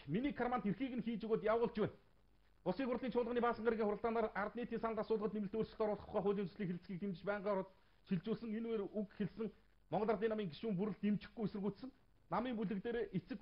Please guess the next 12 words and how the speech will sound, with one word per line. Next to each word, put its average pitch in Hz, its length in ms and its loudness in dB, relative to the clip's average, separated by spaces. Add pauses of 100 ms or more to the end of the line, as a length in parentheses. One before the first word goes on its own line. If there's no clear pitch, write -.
хуулийг 214 340 -2
ард 185 240 -4
нийтийн 226 300 -4
санал 208 180 -2
асуулгын 202 320 0
явуулж 196 220 0
өөрчлөлт 202 280 -2
оруулах 190 200 0
хэсгийг 175 260 -6
шийдэхийн 190 320 -4
эсрэг 196 180 -2
байж 190 160 2